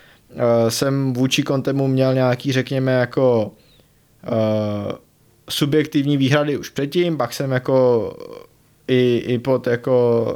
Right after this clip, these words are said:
eh, názorovým jako osvícením tebe a Pikyho a spousty lidí kolem usoudil, OK, tohle může fungovat. Pak přišly ty první výsledky, jo, ty hráči začali běhat, ale nemám,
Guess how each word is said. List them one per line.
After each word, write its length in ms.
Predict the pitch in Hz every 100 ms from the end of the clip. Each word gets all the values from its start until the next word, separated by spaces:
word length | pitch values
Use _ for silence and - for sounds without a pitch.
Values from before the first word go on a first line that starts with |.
| - 123
eh, 40 | 120
názorovým 600 | 117 120 131 123 127 123
jako 240 | 120 135
osvícením 600 | 127 - 131 135 123 113
tebe 360 | 117 120 135 127
a 80 |
Pikyho 580 | 113 113 143 139 135 135
a 80 | 120
spousty 400 | - 123 - 127
lidí 220 | 127 127
kolem 380 | 127 117 131 143 - - - _
usoudil, 380 | 123 - 131 131
OK, 200 | 127 117 127 143
tohle 240 | 131 131
může 220 | 127 131 135
fungovat. 640 | 113 110 143 165 165 170 - - _
Pak 180 | 127 123
přišly 300 | 143 135 139
ty 100 | 147
první 280 | 151 143 120
výsledky, 760 | 104 151 151 - 156 156 160 156 - -
jo, 220 | 123 131
ty 100 | 135
hráči 340 | 131 120 -
začali 280 | 135 131 147
běhat, 420 | 110 113 139 151 - - _
ale 520 | - 123 127 127 120 - _ _ _ _ _ _ _ _ _ _ _
nemám, 680 | 143 135 139 151 151 156 147